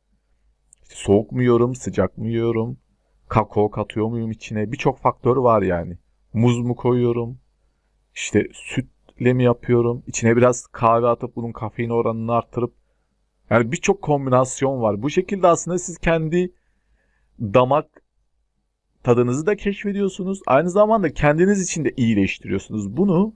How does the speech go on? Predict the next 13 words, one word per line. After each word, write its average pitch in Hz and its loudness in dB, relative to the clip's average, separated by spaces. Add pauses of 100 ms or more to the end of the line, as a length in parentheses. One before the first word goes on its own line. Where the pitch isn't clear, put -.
tamam 226 -2
mı, 104 -6
her 208 2
yerde 123 4
yapabilirsiniz. - -14
O 139 -4
zaman 131 -2
mutluluk 131 -6 (380)
konusunda 107 -2 (120)
iyileştirmek 139 -2
de 151 0
bir - 2
faktör. - -4